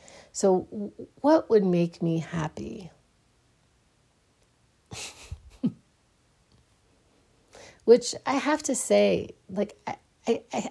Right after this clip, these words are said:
I feel like people act like this is a trite thing to ask, but, like, have you ever really sat down and said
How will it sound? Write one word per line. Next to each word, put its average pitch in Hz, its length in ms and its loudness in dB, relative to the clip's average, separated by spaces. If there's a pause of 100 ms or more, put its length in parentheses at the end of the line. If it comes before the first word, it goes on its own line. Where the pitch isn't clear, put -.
I 240 80 -2
feel 294 260 0
like 254 200 -2
people 226 440 0
act - 240 -6
like 180 240 0
this 196 220 -6
is 175 160 0
a 170 160 -2
trite - 840 -4
thing 202 340 2
to 165 180 -8 (120)
ask, 226 460 -4
but, 202 180 -6
like, 180 520 -4 (1700)
have 185 120 -14
you 220 100 6
ever 269 160 4
really 214 760 4
sat 196 400 0
down 226 300 2
and 170 180 0
said 170 560 -2